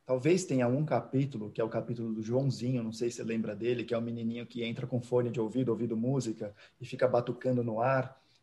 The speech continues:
e fica inventando história. Talvez e-, essa personagem tenha um pouco de mim, porque hoje eu me vejo, hoje eu me vejo muito, né? E talvez na, na época da escrita não tenha sido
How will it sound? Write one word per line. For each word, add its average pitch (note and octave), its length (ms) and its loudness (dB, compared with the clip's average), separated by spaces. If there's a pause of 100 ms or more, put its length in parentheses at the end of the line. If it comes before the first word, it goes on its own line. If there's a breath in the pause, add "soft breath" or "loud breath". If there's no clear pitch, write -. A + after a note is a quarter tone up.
e B2 60 -8
fica C3 260 0
inventando B2+ 440 4
história. A2+ 480 2
Talvez A#2+ 540 0
e-, D#3 260 2
essa C#3+ 320 6
personagem A#2 640 -4
tenha A#2+ 160 -4
um A#2+ 80 -2
pouco A#2+ 300 0
de B2 100 0
mim, A2 320 0 (580)
porque C3+ 220 2
hoje B2+ 240 10
eu C3 60 6
me C3+ 80 4
vejo, B2+ 340 6
hoje C3 500 8
eu A2+ 80 4
me A2+ 100 2
vejo A2+ 280 0
muito, A2+ 500 0
né? A2 220 -16 (280)
E A2 120 -14
talvez B2 340 0
na, C#3+ 180 2
na B2 140 4
época B2+ 320 0
da A2 160 -6
escrita B2+ 500 -2
não B2 140 2
tenha B2+ 180 0
sido C3 320 0